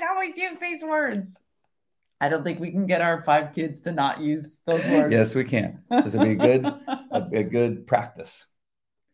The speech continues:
Speaker 2: to see if we can
Speaker 1: Yes.
Speaker 2: do it. All right. Anything else, my love?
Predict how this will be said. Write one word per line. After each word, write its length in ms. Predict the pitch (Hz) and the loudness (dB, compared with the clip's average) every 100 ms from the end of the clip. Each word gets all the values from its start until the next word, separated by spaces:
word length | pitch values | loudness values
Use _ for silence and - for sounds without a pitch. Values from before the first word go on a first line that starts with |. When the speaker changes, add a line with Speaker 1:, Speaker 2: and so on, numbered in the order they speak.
| _ _ _ _ _ _ _ _ _ _ | _ _ _ _ _ _ _ _ _ _
Speaker 2:
to 60 | - | -8
see 120 | 139 | -4
if 80 | 101 | -4
we 80 | 104 | -4
can 80 | 104 | -6
Speaker 1:
Yes. 20 | |
Speaker 2:
do 100 | 90 | -8
it. 240 | 82 - - _ _ _ _ _ - - - | -10 -14 -20 _ _ _ _ _ -10 -10 -8
All 80 | - | 2
right. 260 | 120 110 - - - | 2 2 -4 -16 -12
Anything 300 | 113 107 107 | -6 -4 -4
else, 180 | 120 117 | -4 -4
my 80 | 127 | -4
love? 320 | 143 165 - | -4 -6 -10